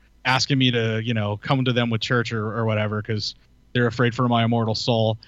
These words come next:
If I can be respectful to them and say, "Get off my property before I blow your brains out." No, I'm kidding. Uh, <laughs> if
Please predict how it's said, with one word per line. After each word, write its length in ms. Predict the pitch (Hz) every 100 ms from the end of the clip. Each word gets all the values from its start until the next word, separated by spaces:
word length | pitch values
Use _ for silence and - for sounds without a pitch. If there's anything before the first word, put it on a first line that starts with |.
| - -
If 120 | 131
I 100 | 151
can 140 | 175 190
be 100 | 175
respectful 540 | 160 - 156 - 160
to 160 | - 135
them 340 | 127 117 117 113 - _ _ _
and 220 | 123 131
say, 240 | - 127 113
"Get 140 | 131
off 140 | 131
my 120 | 135 117
property 400 | 143 123 123 113
before 260 | 113 131
I 60 | 113
blow 160 | 123
your 140 | 117 110
brains 320 | 123 120 113
out." 140 | 101
No, 120 | 120 113
I'm 100 | 110
kidding. 220 | 113 101 - - 143
Uh, 180 | 139 131
<laughs> 40 |
if 1040 | 220 - 202 - 220 - - 415 - 160